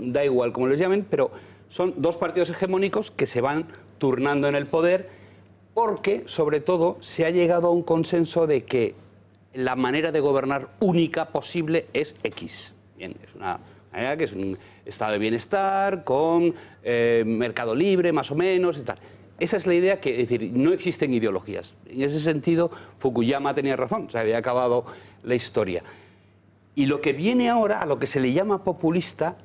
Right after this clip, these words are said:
es los partidos que rompen ese consenso. Y hemos visto que, que ese consenso se, se va rompiendo poco a poco en, en varios lugares de Europa. En Italia han ido muy deprisa, y de hecho los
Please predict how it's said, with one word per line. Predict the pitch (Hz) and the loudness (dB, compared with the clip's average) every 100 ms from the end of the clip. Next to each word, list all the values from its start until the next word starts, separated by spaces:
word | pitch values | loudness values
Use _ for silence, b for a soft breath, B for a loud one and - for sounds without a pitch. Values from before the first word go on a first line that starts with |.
| - - _ _ | -20 -20 _ _
es | 143 165 - - - - | -4 -2 -4 -12 -16 -6
los | 139 139 | -4 -2
partidos | 160 147 160 160 - | -6 -4 -4 -4 -2
que | 139 | -2
rompen | 123 156 170 127 101 87 - | 0 0 0 -2 -4 -4 -8
ese | 104 104 - | -10 -8 -10
consenso. | 98 - - - _ _ _ b b b | -12 -16 -20 -20 _ _ _ b b b
Y | 120 | -4
hemos | 123 120 | -2 0
visto | 143 165 | -2 -2
que, | 143 117 | -2 -2
que | - | -4
ese | 120 - | -6 -2
consenso | 123 131 139 143 | -2 0 -4 -2
se, | 120 117 | -2 -2
se | - 107 | -2 -2
va | 127 | -2
rompiendo | 131 127 123 139 143 147 | -2 -2 0 0 2 0
poco | 147 143 | 0 -2
a | 135 | -2
poco | 147 160 180 B B B - | -2 0 -2 B B B -6
en, | 113 110 - | -2 -2 -2
en | 113 101 | -4 -2
varios | 127 127 113 - | -2 -2 -2 -4
lugares | 104 104 104 104 90 | -8 -6 -4 -6 -6
de | |
Europa. | 104 - - | -12 -12 -6
En | - 151 | 0 0
Italia | 156 196 220 | 0 -2 0
han | 208 185 | 0 2
ido | 180 | 0
muy | 175 170 180 190 | 0 0 2 2
deprisa, | 170 - 214 - - B B B - | 0 0 -2 -4 -12 B B B -8
y | 104 | -2
de | 104 | 0
hecho | 127 - 143 | 0 -2 0
los | 113 - | 0 -2